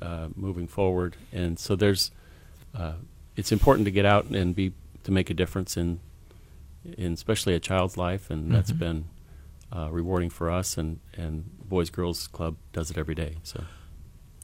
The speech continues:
Speaker 1: Don, you came from very humble beginnings. You've been very successful. Is there any particular advice that you want to share with us on the air?
Speaker 2: Uh, I think from an advice perspective, I'd,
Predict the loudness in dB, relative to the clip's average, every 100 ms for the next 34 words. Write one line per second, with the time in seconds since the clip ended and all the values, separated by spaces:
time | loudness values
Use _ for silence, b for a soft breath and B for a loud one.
0 | -6 4 6 6 6 4 4 2 4 6
1 | 8 6 6 4 4 4 4 4 2 4
2 | 2 2 2 6 8 8 4 -2 -4 -2
3 | -2 -2 -4 -4 -10 b b b b b
4 | -20 -20 -20 -20 -20 -20 -20 -10 2 6
5 | 8 8 8 6 2 0 0 2 2 4
6 | 0 0 -2 -2 -6 -2 -4 -4 -4 2
7 | 4 4 2 2 2 4 0 -2 -4 0
8 | 2 2 0 -2 -4 -16 -20 -20 -20 -20
9 | b b b b b b b b b b
10 | -20 -14 8 12 12 12 6 6 10 10
11 | 10 8 10 8 10 10 10 6 0 8
12 | 8 8 4 6